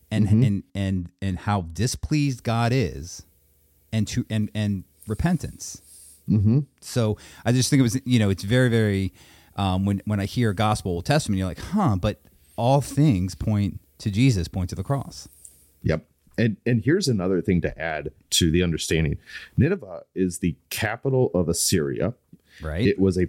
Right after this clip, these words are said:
Speaker 2: powerful, ruthless nation about five hundred north, north, five hundred miles northeast of Jonah's hometown in Israel. Assyria poses a threat to the entire region, including Israel.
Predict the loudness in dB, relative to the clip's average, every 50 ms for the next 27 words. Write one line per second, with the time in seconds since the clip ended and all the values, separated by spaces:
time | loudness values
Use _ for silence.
0 | -4 _ _ -8 -6 -6 -4 -4 -4 -2 -2 -2 -2 -4 -2 0 2 4 4 4
1 | 2 0 -2 0 4 4 6 6 6 4 2 -2 -2 -2 -2 -2 -2 -4 0 2
2 | 4 4 4 4 2 0 0 -2 -2 -2 -2 -4 -6 -8 -10 -10 -6 -4 -4 -4
3 | -4 -2 -2 0 2 2 2 2 2 2 4 2 2 0 -2 _ _ _ _ _
4 | _ 0 2 2 2 2 0 -2 -6 -16 _ -10 -8 -8 -6 -4 -2 0 0 2
5 | 0 0 0 -2 -2 0 0 2 0 0 _ _ 0 2 2 2 2 0 -4 -6
6 | -10 _ _ _ _ _ _ _ _ _ -4 -2 -2 -2 -2 0 0 2 2 2
7 | 0 0 0 -2 -2 -2 -4 -6 -6 -4 0 2 2 2 2 0 0 -2 -2 -2
8 | -4 -8 -14 _ _ _ _ -20 -20 -20 -20 -12 _ -2 0 2 2 2 2 4
9 | 4 4 4 2 0 -2 _ 0 2 2 2 2 0 -2 -2 -2 -2 -2 -4 -4
10 | -2 -2 -2 -2 -2 -6 -10 -16 _ -8 -2 2 2 4 4 4 2 0 -2 -2
11 | 0 0 0 0 0 2 2 2 2 2 2 0 -2 0 2 2 2 2 2 2
12 | 2 0 0 -2 -6 -16 -16 -16 -18 -20